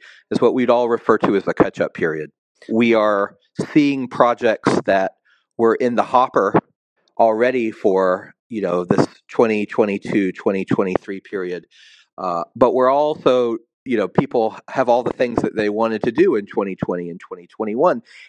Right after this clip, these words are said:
and they're piling those on to the, the things that they were planning for the future. So, you know, in many ways, it's, when things started coming back, they came back so aggressively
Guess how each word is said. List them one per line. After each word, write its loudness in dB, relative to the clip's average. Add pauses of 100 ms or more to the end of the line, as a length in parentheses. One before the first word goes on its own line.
and 0 (180)
they're 2
piling 0
those 2
on 2
to -2
the, -4 (400)
the 4
things 0
that 2
they 2
were 2
planning 0
for 2
the 0
future. -4 (480)
So, 2 (400)
you 4
know, 2
in -2
many 2
ways, 2 (320)
it's, 2 (240)
when -4
things 0
started -2
coming -4
back, 2
they 2
came -4
back 0
so 2
aggressively -2